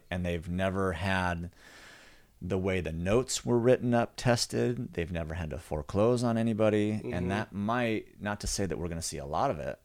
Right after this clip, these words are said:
Speaker 1: but you might see some defaults or more than you've seen in the past
Speaker 2: Sure.
Speaker 1: ten to fifteen years,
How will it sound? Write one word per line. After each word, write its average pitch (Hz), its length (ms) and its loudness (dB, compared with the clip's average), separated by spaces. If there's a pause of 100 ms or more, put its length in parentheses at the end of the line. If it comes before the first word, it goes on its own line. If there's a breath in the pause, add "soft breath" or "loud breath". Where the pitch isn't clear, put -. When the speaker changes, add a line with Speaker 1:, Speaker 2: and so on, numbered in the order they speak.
Speaker 1:
but - 140 -8
you 101 80 -2
might 104 220 -2
see - 180 -4
some 95 400 -2
defaults 87 760 -4
or 85 200 -4
more 90 280 0
than 85 220 -4
you've 80 180 -6
seen 95 200 -2
in 78 80 -6
the 67 80 -10
past 92 600 -2
Speaker 2:
Sure. - 240 2
Speaker 1:
ten 85 180 2
to 78 60 -4
fifteen 82 400 -4
years, 85 440 -2